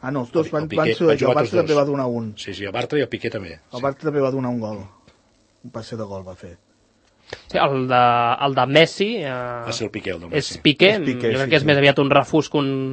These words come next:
Speaker 3: que una passada.
Speaker 2: Sí, el que passa que no li va fotre fava a la pilota com li foti la, fot a la quinta punyada, sinó que la va pa-, intentar passar-la per dir alguna cosa.
Speaker 3: Eh, Piqué, per tant, eh, el Josep Maria creu que no havia de jugar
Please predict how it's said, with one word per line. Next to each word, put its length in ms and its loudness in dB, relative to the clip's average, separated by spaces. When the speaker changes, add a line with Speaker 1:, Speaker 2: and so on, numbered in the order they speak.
Speaker 3:
que 380 -8
una 100 4
passada. 380 8
Speaker 2:
Sí, 300 -2
el 120 0
que 140 2
passa 160 0
que 80 2
no 80 10
li 80 6
va 80 8
fotre 180 2
fava 220 6
a 60 8
la 20 4
pilota 300 2
com 100 0
li 80 2
foti 240 0
la, 80 2
fot 160 -6
a 80 -2
la 80 -2
quinta 240 -6
punyada, 240 -4
sinó 160 -8
que 80 -4
la 80 0
va 160 0
pa-, 140 -8
intentar 500 0
passar-la 460 0
per 160 -8
dir 140 -8
alguna 260 -10
cosa. 960 -20
Speaker 3:
Eh, 540 10
Piqué, 220 6
per 160 10
tant, 180 4
eh, 720 -2
el 100 -4
Josep 200 6
Maria 360 8
creu 240 8
que 120 8
no 100 8
havia 180 10
de 80 8
jugar 280 10